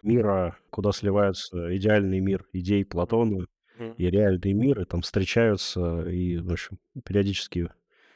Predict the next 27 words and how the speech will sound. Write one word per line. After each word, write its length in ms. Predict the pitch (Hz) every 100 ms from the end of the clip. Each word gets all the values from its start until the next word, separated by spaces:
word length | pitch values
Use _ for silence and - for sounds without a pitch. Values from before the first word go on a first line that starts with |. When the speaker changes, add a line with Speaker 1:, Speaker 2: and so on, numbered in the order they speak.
| _
Speaker 2:
Мгм. 40 |
Speaker 1:
появляются 340 | 98 101 104 -
какие-то 340 | 98 - 113
вещи. 420 | 127 196 - 107 -
А 180 | 98 101
как 220 | 185 202
это 160 | - 131
влияет 640 | 120 120 175 156 - -
на 300 | 101 110 247
современного 560 | - 110 120 123 110 104
человека? 580 | - 110 117 98 - -
В 80 | -
кого 540 | - 120 175 185 135 131
он, 500 | 139 123 107 101 98
э, 40 |
превращается? 760 | 101 101 110 - 123 90 - -
То 120 | -
есть, 240 | - - -
э, 240 | 92 87 -
ку-, 160 | 107 104 110
что 180 | -
нас 120 | 165 120
ждёт 240 | 131 -
в, 140 | 107 98
в 180 | _ -
плане 260 | 113 107
эволюции? 560 | 101 101 87 - -